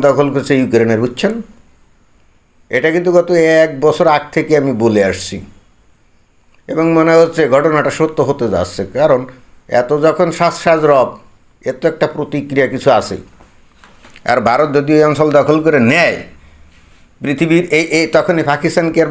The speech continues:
বাংলাদেশে থাকবে? এরা কিন্তু ভেগে যাবে। পাকিস্তানের স-, ওই যে যারা যারা বাংলাদেশে এসে উস্কানি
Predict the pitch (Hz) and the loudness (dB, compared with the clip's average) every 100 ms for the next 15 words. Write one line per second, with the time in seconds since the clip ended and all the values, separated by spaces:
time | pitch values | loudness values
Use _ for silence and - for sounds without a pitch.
0 | 151 156 160 165 165 170 165 139 147 165 | 2 2 2 2 2 0 0 2 0 2
1 | 165 135 165 127 87 - - - - _ | 2 2 2 0 -2 -4 -16 -20 -20 _
2 | _ _ - _ _ _ _ - _ _ | _ _ -20 _ _ _ _ -20 _ _
3 | _ _ _ 98 104 139 165 160 156 - | _ _ _ -6 -4 -2 0 2 -2 -2
4 | 135 143 147 120 135 147 151 151 139 143 | 0 2 2 2 0 2 2 2 2 0
5 | 147 143 135 165 - 160 123 - 160 | 0 -4 -2 -4 -2 -2 -2 -2 0